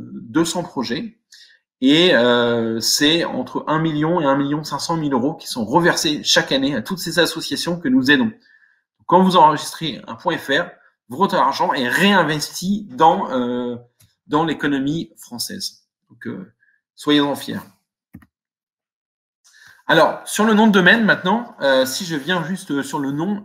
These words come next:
qu'est-ce que je mets ? Est-ce que je mets mon nom, vigreux point F R par exemple, ou est-ce que je mets, euh, vigreux tiret immobilier point F R ? Alors, il y a plusieurs écoles. Euh,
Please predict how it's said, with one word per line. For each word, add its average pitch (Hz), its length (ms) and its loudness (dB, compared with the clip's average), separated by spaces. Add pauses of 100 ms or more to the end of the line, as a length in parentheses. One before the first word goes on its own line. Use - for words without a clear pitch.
(140)
qu'est-ce 208 200 -2
que 170 100 -2
je 139 120 -6
mets ? 127 200 -2 (340)
Est-ce 113 140 -6
que 160 100 -4
je 139 120 -4
mets 139 100 2
mon 135 160 2
nom, 247 420 2
vigreux 139 440 2
point 120 220 -2
F - 80 -4
R 214 160 2
par 135 120 -4
exemple, 156 400 0 (380)
ou 156 160 2
est-ce 165 120 2
que 151 140 0
je 147 100 -4
mets, 147 220 2
euh, 127 100 2
vigreux 139 720 0
tiret 143 540 0
immobilier 143 560 -2
point 139 240 -4
F 117 140 -10
R ? 95 80 -10 (880)
Alors, 123 160 6
il 143 60 6
y - 20 6
a 143 40 2
plusieurs 196 360 4
écoles. 170 500 2 (380)
Euh, 117 800 -2